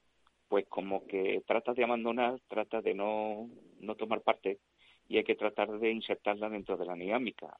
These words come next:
Ahora mismo que está en cuartos de primaria le va costando más, y claro, la tendencia es a no querer, a no saber, o, o a pararse. Claro, esto es como todo, esto es un,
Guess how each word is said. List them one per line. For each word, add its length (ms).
Ahora 180
mismo 320
que 180
está 180
en 40
cuartos 300
de 80
primaria 380
le 80
va 120
costando 540
más, 260
y 80
claro, 220
la 100
tendencia 540
es 80
a 400
no 120
querer, 420
a 80
no 160
saber, 520
o, 680
o 180
a 60
pararse. 520
Claro, 300
esto 240
es 60
como 240
todo, 300
esto 340
es 300
un, 880